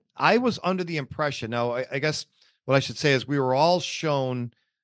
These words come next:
I don't know, twenty seconds of very violent activity in the year or so after January sixth, or all during that, that so-called investigation. And so I had this impression, like, okay, there was some violence there, and those people should be prosecuted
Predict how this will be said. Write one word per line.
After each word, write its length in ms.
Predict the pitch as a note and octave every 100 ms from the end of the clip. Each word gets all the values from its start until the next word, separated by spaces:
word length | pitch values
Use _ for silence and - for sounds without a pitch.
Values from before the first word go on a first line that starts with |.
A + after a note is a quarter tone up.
| _ -
I 140 | A#2+
don't 120 | B2
know, 220 | F#2+ F2 -
twenty 480 | - C3 F3 G3+ E3+
seconds 640 | - D3 C#3+ A2+ G#2 A2
of 80 | F#2+
very 300 | A#2+ B2+ A#2
violent 640 | F#2 G#2+ A#2 A#2+ A#2+ G#2
activity 920 | G#2 G#2 - C#3+ B2+ G#2+ F#2 F2 F2+ _ _ _ _ _ -
in 140 | C#3 A#2+
the 100 | A2
year 440 | G#2 B2 D3 D3 B2+
or 80 |
so 380 | A#2 - B2 A#2
after 480 | G#2+ A#2 - A2+ G#2
January 580 | F#2 A#2+ A#2+ A2+ G#2+ G#2
sixth, 460 | - A#2 A2 -
or 240 | G#2 G2 F2+ G#2
all 160 | B2+
during 220 | B2 A#2+
that, 280 | A2+ G#2+ -
that 180 | G#2 G2+
so-called 480 | - A2+ G#2+ A2+ G#2+
investigation. 960 | F#2+ G#2+ G#2+ G2+ G2+ A2+ - F#2+ E2+ _ _ _ _ _ _ _ _
And 160 | C3 A#2+
so 180 | - C3+
I 100 | D#3
had 240 | F#3+ B3
this 180 | A#3 -
impression, 640 | G#3 D3 - F#3+ - C#3+
like, 340 | C3 B2 A#2+ -
okay, 300 | F3 F3 A2+
there 100 | C#3
was 140 | F3
some 180 | - D3
violence 540 | A#2+ D3+ F3 A#2+ G2+
there, 220 | - G2 G2+
and 120 | A2
those 180 | B2+ -
people 280 | C3 A#2+
should 180 | - A2+
be 100 | G2
prosecuted 760 | - C#3 C#3+ C#3+ A2 G#2 F2+